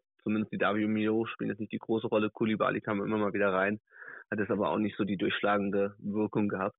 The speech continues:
Insofern sind's also noch verkraftbare, ähm, Sachen, aber, ähm, es sind auch noch zwei Tage bis,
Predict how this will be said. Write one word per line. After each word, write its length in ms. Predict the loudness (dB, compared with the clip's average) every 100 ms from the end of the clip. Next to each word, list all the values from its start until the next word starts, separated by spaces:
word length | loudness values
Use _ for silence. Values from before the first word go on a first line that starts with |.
| -10
Insofern 360 | -6 -4 -2
sind's 180 | 0 0
also 160 | -2 -2
noch 140 | -4 -4
verkraftbare, 920 | -10 -6 -8 -8 -2 -2 0 -2 -6 _ _ _ _ -4
ähm, 420 | 0 0 -2 -2
Sachen, 340 | -2 -2 -4 0
aber, 500 | 0 4 2 2 -4 -6
ähm, 360 | -4 -4 -6 -8
es 120 | -8
sind 140 | -6
auch 80 | -4
noch 160 | -6 -4
zwei 140 | -6
Tage 240 | -4 -4 -4
bis, 140 | _